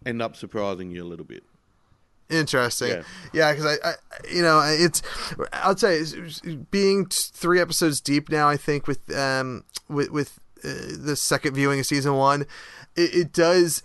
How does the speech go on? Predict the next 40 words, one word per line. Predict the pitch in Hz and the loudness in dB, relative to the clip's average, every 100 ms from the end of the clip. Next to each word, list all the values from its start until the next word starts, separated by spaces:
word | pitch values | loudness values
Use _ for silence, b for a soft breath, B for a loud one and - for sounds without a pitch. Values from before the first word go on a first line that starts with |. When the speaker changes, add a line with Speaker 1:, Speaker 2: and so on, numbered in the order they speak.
| - | -6
Speaker 2:
um, | 156 147 135 135 - | -2 0 0 -2 -2
and | 165 | 0
I | 160 | 0
did | 156 180 240 180 | 0 2 2 2
leave. | 151 165 226 139 | 2 4 4 4
I | 131 | 2
remember | 139 160 165 147 | 2 4 4 2
w-, | 113 147 135 | 0 -2 0
watching | 143 147 - 143 | 2 0 0 -4
the | |
season | 135 151 135 139 | -2 -2 -2 -2
finale, | 143 135 151 180 131 120 107 | 0 2 4 4 2 0 -2
uh, | 110 123 117 117 117 | -2 -2 0 0 -2
the | |
first | 123 139 135 - | -2 0 0 0
go | 135 175 | 2 4
around, | 143 123 | 4 0
and | 123 120 | -2 -2
being, | 127 123 | -2 -2
ex-, | 123 117 | -4 -6
I | 127 | -4
was | 131 | -2
like, | 131 | 2
"All | 170 | 4
right, | 175 131 | 4 4
I | 208 | 0
can, | 170 123 | -2 -6
I'll | 107 180 | 0 4
watch | 143 - | 4 2
a | |
second | 120 123 113 107 | -2 -2 -2 -4
season | 117 110 113 | -4 -4 -4
of | 110 | -2
this." | 110 113 - B B B | -2 -4 -8 B B B
And | 131 | -2
there | 139 | 0
was | 135 | 0
something, | 190 170 160 131 | 0 0 -2 -2
I | 160 | -2
guess, | 143 196 - | 0 0 -2